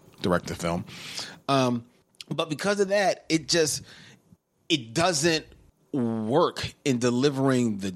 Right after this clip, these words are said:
jokes. I don't think, like, I don't think J B Smoove is, is operating at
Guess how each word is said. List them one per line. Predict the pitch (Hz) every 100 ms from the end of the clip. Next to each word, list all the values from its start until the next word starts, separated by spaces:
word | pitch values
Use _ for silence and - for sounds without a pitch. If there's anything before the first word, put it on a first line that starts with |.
| 87
jokes. | - 127 170 - - - - - - - - -
I |
don't | 123 135 -
think, | 143 120
like, | 117 113
I | 143
don't | 147
think | 139 135
J | 107 147 143
B | 117 139
Smoove | 127 - 131 143 147 143 120
is, | 120 113 -
is | 120 110
operating | - 135 - 127 127 120 117 -
at | 123 113